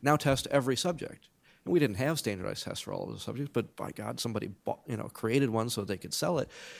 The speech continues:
And so now we start testing in all of these other subjects with really, really bad standardized tests that were used for totally inappropriate purposes. And so we have this, you know, continued explosion of testing for all of the wrong purposes. So what did we do? We fixed it by trying to say,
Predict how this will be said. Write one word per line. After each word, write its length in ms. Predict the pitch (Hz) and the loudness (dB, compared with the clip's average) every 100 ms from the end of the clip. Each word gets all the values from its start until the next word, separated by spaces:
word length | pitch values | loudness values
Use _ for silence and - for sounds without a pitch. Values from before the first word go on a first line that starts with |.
| - | -2
And 80 | 139 | 2
so 80 | 143 | 6
now 160 | 143 | 8
we 80 | 156 | 8
start 200 | - 131 | 8 4
testing 340 | - 147 139 | 6 4 4
in 80 | 123 | 2
all 140 | 123 117 | 4 4
of 80 | |
these 160 | 104 101 | 2 0
other 200 | 101 104 | -2 -2
subjects 360 | - 175 131 120 | 0 2 0 0
with 140 | 101 | -2
really, 400 | 104 151 185 127 | 6 8 10 8
really 260 | 101 95 92 | 6 2 2
bad 380 | 95 98 101 | 0 0 0
standardized 540 | - 104 98 98 98 - | 0 -2 -2 -2 -4 -2
tests 260 | 101 135 | -2 -2
that 120 | - 110 | -2 0
were 120 | 113 | 2
used 240 | 117 117 | 4 4
for 80 | - | 2
totally 420 | - 185 180 123 | 2 4 4 2
inappropriate 480 | 104 107 101 - - | 0 -2 -4 -6 -4
purposes. 520 | - 196 147 107 104 - - - - | -2 -2 -2 -2 -4 -6 -16 -16 -14
And 100 | - | -2
so 80 | 143 | 4
we 60 | 156 | 6
have 120 | 160 | 8
this, 160 | 151 143 | 6 2
you 220 | - 139 | -2 0
know, 120 | 131 | 0
continued 520 | - 139 - 170 156 | 0 -4 2 4 4
explosion 640 | 127 - - 117 151 139 117 | 2 -4 2 6 8 8 2
of 120 | 101 | 2
testing 520 | 190 196 - 104 104 - - - | 4 4 2 -2 -4 -12 -20 2
for 140 | 151 | 8
all 180 | 147 147 | 10 10
of 80 | 135 | 8
the 60 | |
wrong 180 | 123 117 | 4 4
purposes. 520 | 170 170 107 - - - - - _ - | 2 0 -2 -4 -8 -12 -20 -20 _ -2
So 480 | - 147 139 131 117 - _ _ _ _ _ _ - | 8 12 12 10 6 -4 _ _ _ _ _ _ 4
what 140 | 147 | 6
did 100 | 135 | 6
we 120 | 120 | 4
do? 220 | 113 147 | 6 8
We 120 | 147 110 | 8 6
fixed 340 | 147 143 - | 2 0 4
it 120 | 143 | 4
by 120 | 123 | 6
trying 340 | 113 135 123 120 | 2 4 4 2
to 160 | - | 0
say, 460 | 117 113 107 101 101 | 2 4 4 4 -2